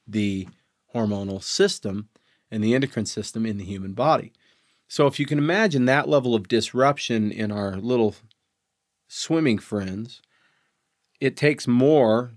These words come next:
to do that to a hundred and thirty pound person, right? But the symptoms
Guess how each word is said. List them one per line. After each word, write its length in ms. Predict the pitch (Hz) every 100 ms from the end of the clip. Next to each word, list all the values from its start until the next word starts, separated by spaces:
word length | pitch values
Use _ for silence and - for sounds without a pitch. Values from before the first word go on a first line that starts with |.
| _ -
to 380 | 117 110 107 92 _ _ _ _ -
do 140 | 117
that 220 | 113 117 -
to 120 | 110
a 40 |
hundred 260 | 104 117 107
and 100 | 98
thirty 240 | 117 107
pound 320 | 101 110 95
person, 460 | - 196 220 - 98
right? 320 | 95 117 185 - _ _ _ _ _ _
But 420 | 101 123 117 117 _ _ _ _ _ _ _ -
the 500 | 113 98 123 117 110
symptoms 920 | - - 202 240 - 95 87 110